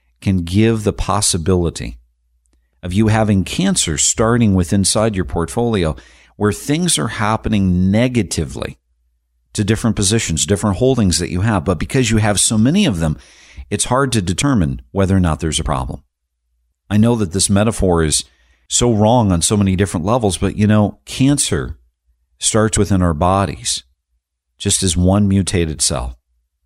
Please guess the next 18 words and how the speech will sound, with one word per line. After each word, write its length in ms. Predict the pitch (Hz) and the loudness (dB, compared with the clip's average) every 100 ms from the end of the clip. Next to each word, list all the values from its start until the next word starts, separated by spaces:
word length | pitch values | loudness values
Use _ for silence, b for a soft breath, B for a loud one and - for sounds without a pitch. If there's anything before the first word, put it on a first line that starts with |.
| _ _ _ _ | _ _ _ _
And 140 | 98 | 2
most 340 | 107 127 - - | 2 2 0 -4
people 360 | 147 151 92 | -6 -2 -2
don't 280 | 85 104 107 | -2 0 2
even 340 | 104 98 90 87 | 2 2 0 0
realize 800 | 95 110 127 92 65 64 64 - b b b b | 2 2 2 2 0 -4 -6 -8 b b b b
that 140 | - 82 | -6 0
they 120 | 92 | 0
have 220 | 87 82 | 0 0
cancer. 460 | - 165 170 - - _ _ _ _ _ _ _ _ _ | -2 -2 -2 -8 -14 _ _ _ _ _ _ _ _ _
The 100 | 95 | -2
reality 560 | 104 95 113 131 104 | 2 2 2 2 2
is, 160 | 92 87 | 2 2
is 120 | 92 | 0
that 120 | 98 | -2
within 300 | 90 95 101 | -2 -2 -2
your 120 | 95 90 | 0 0
portfolio, 720 | 101 92 - 117 113 90 | -2 -2 0 2 2 2